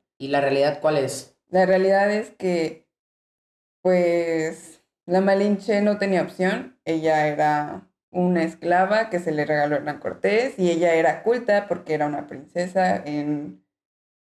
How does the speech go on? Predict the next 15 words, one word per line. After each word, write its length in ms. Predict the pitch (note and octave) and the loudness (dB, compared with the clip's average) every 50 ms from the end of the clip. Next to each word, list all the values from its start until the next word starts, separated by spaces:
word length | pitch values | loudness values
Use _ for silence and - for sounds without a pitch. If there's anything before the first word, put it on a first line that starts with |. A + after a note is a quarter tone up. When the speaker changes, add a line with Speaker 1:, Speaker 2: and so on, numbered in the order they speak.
| - | -4
Speaker 2:
en 460 | - F3 E3+ E3+ E3+ D#3+ D#3+ D#3+ D#3+ | 0 0 2 4 4 4 2 2 0
el 120 | D#3 D#3 D#3 | -2 -4 -2
centro 320 | F3 F3 E3+ E3 F3 G#3 | -2 -4 -2 0 0 2
del 200 | G#3+ F3+ - - | 2 2 0 0
país 480 | - B2+ A#2+ B2+ D#3 F#3+ B3 C#4 C#4+ - | 0 0 0 2 0 0 -2 -2 -2 -2
y 80 | G3 | 0
terminó 840 | F3+ F#3 F3 F3 F3 E3+ E3+ F3 F3 F3 F3+ F3 F3 E3 E3 D#3 C3+ | 2 2 2 4 2 2 2 2 2 4 4 4 4 4 2 2 2
en 160 | D3+ E3 E3+ | 0 0 2
la 180 | F3+ F#3 F3+ F#3 | 2 0 0 0
costa 520 | F#3+ G3 G3 G3 - G#3 G3 G3 G3 - | 0 0 0 0 0 0 0 0 0 0
porque 720 | - F3+ F3+ F3 E3+ E3+ E3+ E3+ - - _ _ - F3 E3 | 0 2 2 4 2 2 0 -4 -12 -18 _ _ -4 -2 0
también 320 | E3+ E3+ E3+ F3+ F3+ F#3 | 0 2 2 2 2 4
la 100 | G3 G3+ | 4 4
regalaron 600 | G3 F#3+ F3 E3+ E3 E3 E3 E3 E3+ F3 F3+ F3+ E3+ | 4 4 2 2 2 2 2 2 2 0 0 -2 -4
y, 420 | D#3+ D#3 D#3 D3+ D3+ D3+ D3 D3+ | -6 -6 -6 -6 -10 -10 -12 -16